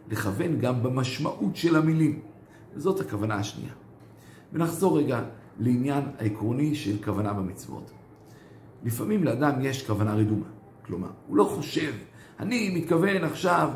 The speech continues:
לצאת ידי חובת מצוות קריאת שמע". הוא קורא קריאת שמע, אבל אם נשאל אותו, "תגיד, למה אתה קורא קריאת שמע?", הוא יגיד, "ברור, כי, כי יש מצווה, דאורייתא, לקרוא קריאת שמע".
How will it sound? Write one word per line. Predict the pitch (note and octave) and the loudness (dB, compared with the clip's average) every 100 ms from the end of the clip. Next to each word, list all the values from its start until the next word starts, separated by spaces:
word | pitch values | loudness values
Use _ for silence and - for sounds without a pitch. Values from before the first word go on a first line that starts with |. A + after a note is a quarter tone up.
| - - - | -8 -16 -4
לצאת | D#3 F#3 F#3+ - | -2 4 2 4
ידי | D#3+ F3 D#3+ | 4 4 4
חובת | - D3 D#3 D3+ | 2 2 2 0
מצוות | D3 C3+ D#3 C#3+ | -2 -2 0 -2
קריאת | - C3+ A#2 | -2 -2 -2
שמע". | A#2+ G#2+ - - - - - - - | -4 -8 -10 -20 -20 -20 -20 -20 -10
הוא | D3+ | 2
קורא | G#3 A3 | 2 2
קריאת | - - - | 0 -4 -2
שמע, | D3+ - - - | -6 -8 -12 2
אבל | C3+ | 4
אם | F3+ | 6
נשאל | E3+ F3 E3 | 4 2 2
אותו, | E3 D3 | 2 0
"תגיד, | B2 D#3 D#3+ | 2 2 2
למה | B2 F#2+ | 0 -2
אתה | - | -4
קורא | - G#2+ | -4 -4
קריאת | G2 G2+ G2 | -4 -6 -6
שמע?", | G2 G#2+ - - - - | -8 -10 -12 -20 -20 -10
הוא | F2+ | -6
יגיד, | - D#3+ | 2 8
"ברור, | B3 D#4 B3 - | 8 8 4 -4
כי, | A2 A2 | -12 -12
כי | - G2+ | -8 -6
יש | B2+ | -4
מצווה, | D#3+ E3 B3 - D#3 | -6 0 2 2 2
דאורייתא, | C#3 C#3+ G#3 F#3+ | 2 4 2 0
לקרוא | B2 G#2+ D#3+ D#3+ | -4 0 0 2
קריאת | F3+ E3+ | 0 0
שמע". | F3 | -2